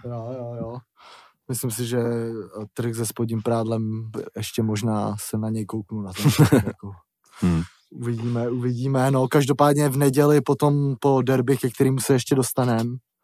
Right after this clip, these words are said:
Speaker 1: tak se udála, eh, docela dost zásadní událost v mém životě.
Speaker 2: Mhm.
Speaker 1: A byl to můj první rozbitej ovladač na P S ko,
Speaker 2: <laughs>
Speaker 1: kdy jsem prostě fakt včera dostal fakt velký rage.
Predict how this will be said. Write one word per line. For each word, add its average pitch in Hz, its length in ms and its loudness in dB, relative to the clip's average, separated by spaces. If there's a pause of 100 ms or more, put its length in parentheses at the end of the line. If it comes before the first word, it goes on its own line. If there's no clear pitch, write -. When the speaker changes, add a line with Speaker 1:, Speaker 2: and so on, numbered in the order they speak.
(380)
Speaker 1:
tak 117 140 -6
se 131 200 0
udála, 117 580 0 (180)
eh, 107 540 0 (640)
docela 107 360 0
dost 113 240 -2
zásadní 113 600 2
událost 110 420 4
v - 40 -2
mém 117 160 4
životě. 107 480 2 (140)
Speaker 2:
Mhm. 92 240 -2 (280)
Speaker 1:
A 113 40 -8
byl 110 140 -4
to 117 100 -6
můj 113 260 -2
první 110 480 -2
rozbitej 113 600 2
ovladač 110 520 2
na 107 140 0
P 98 260 -4
S - 120 -8
ko, 98 180 -8 (140)
Speaker 2:
<laughs> - 520 -6 (300)
Speaker 1:
kdy 104 80 -10
jsem 104 200 -4
prostě 110 380 -2
fakt 104 160 -2
včera 110 260 -2
dostal 110 280 0
fakt 113 300 0
velký 117 380 2
rage. 104 320 -6